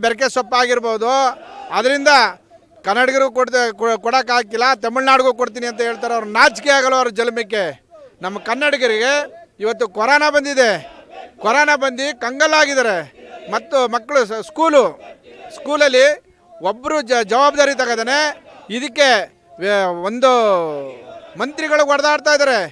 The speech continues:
ಮಕ್ಕಳ ಬಗ್ಗೆ ವಿಚಾರಣೆ ಇಲ್ಲ, ಮತ್ತು ಕೊರೋನಾ ಬಗ್ಗೆ ಅವ್ರು ವಿಚಾರಣೆ ಮಾಡ್ತಾ ಇಲ್ಲ. ಇವತ್ತು ನಮ್ಮ ಕರ್ನಾಟಕದಲ್ಲಿ ಎಷ್ಟೋ ಜನ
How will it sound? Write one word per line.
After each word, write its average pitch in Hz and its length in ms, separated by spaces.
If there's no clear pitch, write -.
ಮಕ್ಕಳ 214 260
ಬಗ್ಗೆ 285 200
ವಿಚಾರಣೆ 285 300
ಇಲ್ಲ, 269 100
ಮತ್ತು 254 200
ಕೊರೋನಾ 285 340
ಬಗ್ಗೆ 285 220
ಅವ್ರು 277 160
ವಿಚಾರಣೆ 294 360
ಮಾಡ್ತಾ 294 300
ಇಲ್ಲ. 254 100
ಇವತ್ತು 277 320
ನಮ್ಮ 269 120
ಕರ್ನಾಟಕದಲ್ಲಿ 285 680
ಎಷ್ಟೋ 294 220
ಜನ 285 120